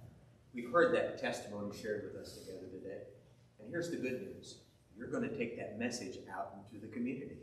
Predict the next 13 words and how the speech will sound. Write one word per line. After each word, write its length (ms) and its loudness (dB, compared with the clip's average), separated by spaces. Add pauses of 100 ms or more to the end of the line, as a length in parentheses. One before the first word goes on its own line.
(140)
<laughs> 80 -6 (960)
This 220 4
week, 220 4
you're 100 6
all 140 12
gonna 180 6
preach 300 0
a 20 -2
sermon. 400 2 (1300)
Whoever 380 10
you 60 2
talk 340 10
to, 240 2